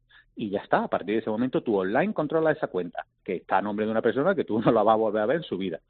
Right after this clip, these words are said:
Y el dinero de ahí sale fuera. Cuando van a detener a esa persona, que la van a detener porque con su D N I se ha abierto la cuenta, pues esa persona dirá,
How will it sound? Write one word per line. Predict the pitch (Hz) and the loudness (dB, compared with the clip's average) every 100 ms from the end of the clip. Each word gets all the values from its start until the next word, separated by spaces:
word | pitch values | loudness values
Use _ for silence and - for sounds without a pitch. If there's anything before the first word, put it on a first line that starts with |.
| - - | -20 -6
Y | 123 | 2
el | 117 | 2
dinero | 104 107 117 113 | 2 0 2 4
de | |
ahí | 120 | 2
sale | - 190 120 | 2 -2 -2
fuera. | - - - _ _ _ | -2 -2 -4 _ _ _
Cuando | - 123 113 107 | 2 4 4 0
van | 113 | 0
a | 123 | 2
detener | 123 120 123 123 | 0 0 0 0
a | |
esa | - | 0
persona, | - 104 196 180 | -2 -2 -2 -2
que | 80 | -4
la | 78 | -6
van | 92 | -6
a | 92 | -4
detener | 95 104 196 | -2 0 0
porque | 101 92 | 0 -4
con | 90 - | -8 -8
su | 101 | -6
D | 95 | -4
N | 101 | -4
I | - | -4
se | |
ha | 87 | -4
abierto | 92 - | -4 -2
la | 120 | 0
cuenta, | 135 208 196 277 | 2 0 0 -6
pues | 117 | -6
esa | 107 | -8
persona | 95 - 101 | -12 -10 -8
dirá, | 98 | -8